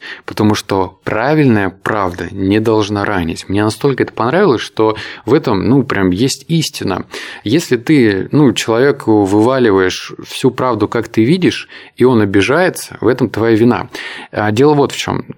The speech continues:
Если он обидится, ну, вот прям обидится, он может поступить,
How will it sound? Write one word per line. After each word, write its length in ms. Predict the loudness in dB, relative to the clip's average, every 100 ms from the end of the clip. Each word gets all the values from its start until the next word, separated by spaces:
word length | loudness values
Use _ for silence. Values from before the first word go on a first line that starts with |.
| -4
Если 340 | 0 0 2
он 100 | 2
обидится, 680 | 4 4 2 -2 -10 -6 -4
ну, 120 | 0 0
вот 120 | 0
прям 200 | 0 0
обидится, 480 | 2 0 -2 -6 0
он 120 | 2
может 280 | 2 0 -4
поступить, 580 | -8 -8 -4 -4 -4